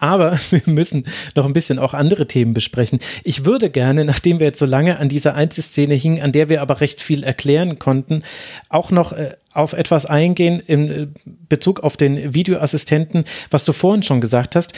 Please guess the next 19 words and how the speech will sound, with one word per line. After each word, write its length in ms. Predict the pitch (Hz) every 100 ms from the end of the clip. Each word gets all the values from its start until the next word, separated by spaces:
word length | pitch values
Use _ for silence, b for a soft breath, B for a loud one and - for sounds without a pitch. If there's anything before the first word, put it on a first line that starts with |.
| B
Das 120 | 135
finde 160 | - 190
ich 60 | 180
nämlich 340 | 156 151 - -
interessant. 520 | 151 147 - 151 117 B B B _
Bei 360 | - 143 180 190 151 -
dieser 320 | 175 185 180
Europameisterschaft 920 | 151 135 160 185 180 - 165 175 160
gab 240 | - 143 160
es 180 | 156 -
eine 480 | 139 139 143 143
stärkere 840 | 139 - 147 147 170 160 147 151 151
Besetzung 680 | 143 127 156 - 135 120 110 B B -
für 300 | - 135 135
den 160 | 123
Video 160 | 127 127
Assistant 360 | - 135 131
Referee. 380 | 131 127 151 151
Unter 460 | 170 190 170 180